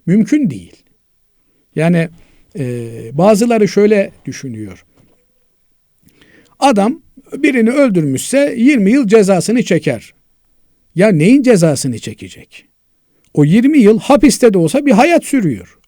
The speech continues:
Öbürü toprağın altına gitti. Peki niye onun öldürülmesi lazım? Bir daha birini öldürmesin diye.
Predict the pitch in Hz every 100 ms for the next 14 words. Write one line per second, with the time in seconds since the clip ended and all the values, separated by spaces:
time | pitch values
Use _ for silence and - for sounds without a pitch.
0 | - 190 294 269 156 139 196 196 143 -
1 | 165 214 180 _ _ _ _ _ _ _
2 | _ _ _ 185 254 196 285 466 311 277
3 | 226 208 202 196 190 175 185 170 156 143
4 | 277 233 160 311 233 196 196 214 214 220
5 | 190 165 254 196 131 131 110 -